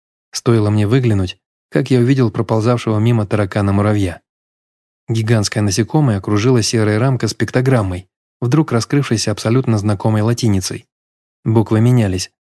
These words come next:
словно никак не могли решить, в какое слово им сложиться. "Имага фуражир. Соответствие термина девяносто один процент. Не содержит звездную кровь".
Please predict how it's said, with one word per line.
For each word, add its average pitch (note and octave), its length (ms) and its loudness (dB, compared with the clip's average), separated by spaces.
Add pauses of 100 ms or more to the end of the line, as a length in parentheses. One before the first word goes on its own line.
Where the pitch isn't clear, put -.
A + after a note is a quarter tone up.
словно A2 320 0
никак A2+ 340 0
не G#2 80 0
могли G#2+ 280 2
решить, A2 320 0
в - 40 -14
какое A2 320 -2
слово A#2+ 320 2
им A2 120 0
сложиться. A#2 580 0 (800)
"Имага G#2+ 520 2
фуражир. G#2+ 680 0 (440)
Соответствие G#2 680 -2
термина A#2+ 420 2
девяносто G2 540 0
один G2 260 0
процент. G2+ 580 -2 (440)
Не C#3 140 0
содержит B2+ 500 0
звездную G#2 480 4
кровь". F#2 340 -2